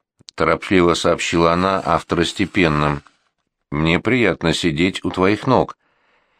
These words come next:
Не разрешил свернуть с дорожки на тропинку. Засмущалась, оказавшись не готова к обнаженной откровенности от человека, который только что всем своим видом демонстрировал евнуховство.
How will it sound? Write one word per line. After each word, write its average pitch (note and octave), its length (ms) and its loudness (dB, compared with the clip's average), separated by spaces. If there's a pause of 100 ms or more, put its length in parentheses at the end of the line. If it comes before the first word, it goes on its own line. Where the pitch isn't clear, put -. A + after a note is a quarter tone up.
(160)
Не F2+ 180 2
разрешил F2+ 480 0
свернуть F2+ 360 2
с D2+ 40 -4
дорожки E2+ 600 0
на E2+ 160 -4
тропинку. E2+ 640 -2 (880)
Засмущалась, A#2+ 840 -2 (640)
оказавшись F#2 720 0
не G2+ 120 0
готова G2+ 480 2
к F2+ 100 -4
обнаженной F2+ 640 2
откровенности F2 880 0 (440)
от F#2+ 200 -4
человека, C3+ 640 -2 (580)
который F#2 300 0
только A2 380 0
что D#2+ 320 0 (360)
всем G2 280 -2
своим F2+ 280 0
видом F#2+ 300 0
демонстрировал F#2 680 0 (240)
евнуховство. D#2 960 0